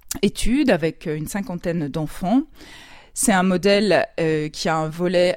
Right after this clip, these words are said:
à la fois pour les professionnels et pour les parents. Donc, on peut aussi bien former des professionnels à intervenir auprès des enfants que former, euh, des parents à intervenir auprès de leurs enfants.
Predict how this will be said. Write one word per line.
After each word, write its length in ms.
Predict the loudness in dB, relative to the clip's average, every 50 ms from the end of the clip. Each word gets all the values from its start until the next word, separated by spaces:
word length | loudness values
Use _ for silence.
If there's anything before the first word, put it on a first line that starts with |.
| -4 -6
à 140 | -8 -6 -6
la 100 | -8 -8
fois 300 | -10 -8 -6 -4 -4 4
pour 140 | 6 6 6
les 100 | 6 8
professionnels 880 | 8 8 8 6 4 -4 -6 -6 -6 -4 -4 -4 -4 -4 -4 -4 -4 -4
et 280 | -2 -2 -2 -4 -6 -10
pour 220 | -14 -12 -10 -8
les 180 | -8 -8 -8 -8
parents. 380 | -6 -6 -6 -4 -4 -4 -4 -2
Donc, 200 | -4 -6 -6 -8
on 20 | -10
peut 140 | -10 -8 -8
aussi 240 | -8 -10 -10 -12
bien 180 | -10 -8 -8 -8
former 280 | -8 -8 -8 -8 -8 -8
des 100 | -2 4
professionnels 640 | 4 4 4 4 0 -6 -6 -6 -8 -6 -6 -6
à 20 | -6
intervenir 480 | -6 -6 -6 -8 -8 -8 -8 -8 -10
auprès 240 | -10 -10 -10 -10 -10
des 160 | -10 -8 -8
enfants 340 | -10 -10 -10 -10 -10 -10 -10 -8
que 260 | -4 -2 -2 -2 0 4
former, 540 | 6 6 6 6 2 -4 -8 -8 -8 -10 -12 -12
euh, 240 | -12 -10 -10 -10 -10
des 140 | -10 -10 -8
parents 320 | -8 -8 -6 -6 -6 -6
à 40 | -6
intervenir 540 | -6 -6 -8 -10 -8 -8 -8 -8 -8 -10 -12
auprès 240 | -14 -14 -14 -14
de 80 | -14 -14
leurs 160 | -16 -14 -12
enfants. 400 | -12 -12 -12 -10 -8 -4 -4 -4